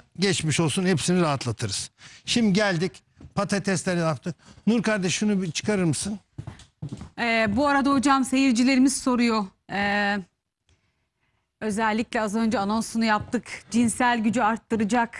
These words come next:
Speaker 1: Oo,
Speaker 2: Cinsel
Speaker 1: hemen
Speaker 2: performansı
Speaker 1: anlatalım. Onu
Speaker 2: kuvvetlendirecek.
Speaker 1: anla-, gelecek, geliyor,
Speaker 2: O
Speaker 1: ona
Speaker 2: karışımı
Speaker 1: geliyor.
Speaker 2: ne zaman vereceksiniz
Speaker 1: Tamam.
Speaker 2: diyorlar.
Speaker 1: Bize
Speaker 2: Az
Speaker 1: bir yardım
Speaker 2: sonra.
Speaker 1: et Nur kardeş. Şunu hemen şöyle tut. Patatesler içe gelecek şekilde. Patatesler ve nane yağı cildimize değiyor. Yine böyle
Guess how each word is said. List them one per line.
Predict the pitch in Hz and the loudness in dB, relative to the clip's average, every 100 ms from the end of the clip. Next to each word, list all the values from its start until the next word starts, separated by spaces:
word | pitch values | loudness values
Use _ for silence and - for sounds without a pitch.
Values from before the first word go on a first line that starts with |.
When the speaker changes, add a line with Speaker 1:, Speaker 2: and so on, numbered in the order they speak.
| 131 | 0
Speaker 1:
Oo, | 127 127 120 | 2 2 2
Speaker 2:
Cinsel | 117 110 233 | 2 2 0
Speaker 1:
hemen | 240 | 0
Speaker 2:
performansı | 233 220 139 135 - | 0 2 2 2 2
Speaker 1:
anlatalım. | 127 120 - 117 | 2 0 0 0
Onu | 110 | 2
Speaker 2:
kuvvetlendirecek. | 135 143 143 147 | 2 2 4 2
Speaker 1:
anla-, | 139 | 4
gelecek, | 151 156 160 - | 2 2 2 2
geliyor, | 160 156 156 | 2 4 4
Speaker 2:
O | |
Speaker 1:
ona | 160 | 2
Speaker 2:
karışımı | 156 143 | 2 2
Speaker 1:
geliyor. | 262 262 | 2 2
Speaker 2:
ne | |
zaman | 285 294 277 | 4 4 4
vereceksiniz | 277 240 262 - | 2 2 0 2
Speaker 1:
Tamam. | 170 120 | 0 2
Speaker 2:
diyorlar. | 139 285 214 | 0 4 4
Speaker 1:
Bize | - | 4
Speaker 2:
Az | 220 | 4
Speaker 1:
bir | |
yardım | 214 214 196 | 4 2 2
Speaker 2:
sonra. | 185 | 2
Speaker 1:
et | - | 0
Nur | 170 | -2
kardeş. | 131 160 156 202 - - - - _ | -2 -2 -2 -4 -6 -12 -18 -20 _
Şunu | - - 175 | -8 -2 0
hemen | 175 165 | 2 0
şöyle | 131 160 143 | 0 0 -2
tut. | - - - - | -4 -12 -16 -8
Patatesler | 160 143 143 151 131 147 | -6 -4 -2 -2 -2 -4
içe | 151 170 | -2 0
gelecek | 139 127 117 - | 2 2 0 0
şekilde. | 127 110 113 107 131 175 175 - - - _ - | -2 0 0 2 2 0 -2 -8 -20 -20 _ -4
Patatesler | 160 196 190 202 - 226 226 175 | 0 0 2 0 0 0 0 2
ve | 190 180 | 2 4
nane | 180 196 | 4 4
yağı | 208 185 196 185 | 4 4 4 4
cildimize | 175 170 185 165 165 135 | 4 6 6 6 4 4
değiyor. | 165 175 185 220 185 - - _ | 4 6 4 4 0 -6 -20 _
Yine | 208 220 180 | 2 4 4
böyle | 180 185 208 | 2 2 -2